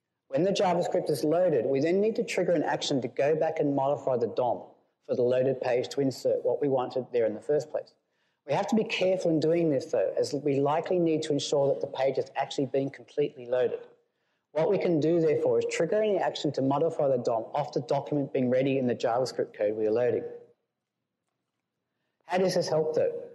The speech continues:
The reason is that we no longer have to buffer up the complete response in order to be able to insert into the end of the body. At worst, we have to buffer up to the start of the body.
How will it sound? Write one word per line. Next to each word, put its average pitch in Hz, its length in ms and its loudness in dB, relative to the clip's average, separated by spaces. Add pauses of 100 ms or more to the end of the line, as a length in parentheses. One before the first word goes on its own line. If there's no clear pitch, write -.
(280)
The 143 100 0
reason 175 460 2
is 165 200 0
that - 180 0
we 135 80 0
no 151 300 2
longer 190 240 0
have 160 220 -4
to 143 80 0
buffer 143 380 -2
up - 120 -4
the - 80 -4
complete 165 480 -4
response 127 440 -4
in - 140 -12
order 151 300 2
to - 60 -8
be 151 120 0
able 139 200 2
to - 140 -2
insert 139 540 0 (260)
into 156 280 0
the 135 120 2
end 123 160 2
of 120 100 -2
the - 80 -4
body. 113 300 -2 (640)
At 151 140 0
worst, 180 400 2
we 220 60 2
have 165 220 -2
to 165 60 0
buffer 151 380 0
up 135 160 -2
to 135 100 -2
the 123 100 0
start 143 360 0
of 123 140 0
the 123 60 -2
body. 151 360 -2